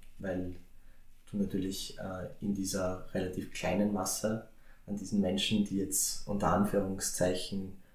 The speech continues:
anders gewirkt haben, natürlich dann auch umso mehr rausgestochen hast,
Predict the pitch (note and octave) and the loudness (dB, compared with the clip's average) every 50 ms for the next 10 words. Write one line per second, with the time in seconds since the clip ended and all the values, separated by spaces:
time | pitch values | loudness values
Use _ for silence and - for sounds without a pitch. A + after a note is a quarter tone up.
0 | - - - - F#2+ G2 G2+ G2+ - - - G#2 G2+ G#2 G#2+ G#2+ - - - - | -18 -14 -6 -4 -2 0 2 2 2 4 4 4 4 4 2 2 0 -4 0 2
1 | G#2 G2+ G#2+ A2 A2 A2 - - - - - - - - - - G2+ G2 G2+ G2+ | 4 6 6 6 6 4 -2 -8 -14 -16 -16 -18 -20 -16 -10 -8 -6 -2 0 -2
2 | G2+ G2 - F#2+ F2+ F2 F#2+ F2+ - - - G#2 G2+ - G2+ G2 F#2 F2+ F#2+ G2 | -2 0 0 0 0 2 0 0 -2 -2 -4 -4 -2 0 2 2 2 2 2 0
3 | F#2+ - - - - - - F#2 F2+ - - - - - F2 - F2 F2 F2 - | 0 0 -2 -8 -8 0 2 2 2 2 -2 -2 -4 -4 0 4 4 4 4 4
4 | F2+ F2+ F2+ F#2 F#2 - - - - - | 0 -2 -2 -2 -2 -2 -4 -6 -8 -14